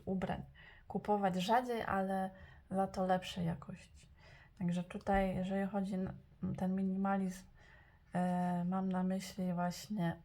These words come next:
ubrania, ale ogólne też podejście do innych, e, aspektów. Em,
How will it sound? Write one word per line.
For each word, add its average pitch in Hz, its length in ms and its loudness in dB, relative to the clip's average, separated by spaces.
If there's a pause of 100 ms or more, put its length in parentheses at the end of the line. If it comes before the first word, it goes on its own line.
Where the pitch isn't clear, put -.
ubrania, 175 800 0 (680)
ale 202 340 6
ogólne 196 520 2
też 175 240 -4
podejście 196 600 0
do 175 460 0 (380)
innych, 208 400 2 (260)
e, 180 280 0
aspektów. - 920 0 (1400)
Em, 180 680 2